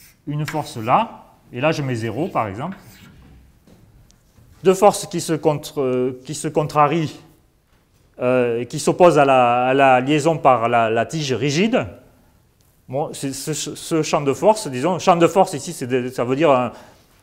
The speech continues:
une force a-, associée à chaque point. Évidemment, ces deux forces ne font rien du tout, donc on les appelle neutres. On appelle la, l'ensemble un champ neutre. En fait, c'est pas la, neutre, c'est pas la terminologie classique.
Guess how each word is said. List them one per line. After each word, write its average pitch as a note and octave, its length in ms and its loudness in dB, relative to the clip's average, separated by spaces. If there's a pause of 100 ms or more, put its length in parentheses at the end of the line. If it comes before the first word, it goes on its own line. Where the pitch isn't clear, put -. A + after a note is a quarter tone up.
(280)
une D#3+ 180 0
force F3 320 2
a-, C3+ 260 -2
associée C#3+ 340 0
à C3+ 40 2
chaque C3 220 -8
point. A#3 360 0 (1800)
Évidemment, D#3 640 2 (180)
ces C#3+ 240 -6
deux C#3+ 140 -2
forces F3 300 -2
ne C#3+ 120 -6
font C3 220 -2
rien D3 180 0
du E3 160 -6
tout, G3+ 200 -4
donc F3 200 -2
on D3 80 4
les C3+ 160 0
appelle D3+ 400 0
neutres. C3+ 340 -2
On A#2 140 -6
appelle C#3+ 240 -2
la, A#2 260 -2
l'ensemble A#2 520 -6 (680)
un A2+ 100 -6
champ D#3 180 2
neutre. C3+ 460 -2 (920)
En A#2+ 120 -6
fait, G3 200 4
c'est D3+ 200 -4
pas E3+ 100 4
la, C#3+ 340 2
neutre, F3+ 300 -2
c'est - 140 -12
pas D#3 100 4
la D3+ 100 6
terminologie C#3 600 -4
classique. F3 480 -6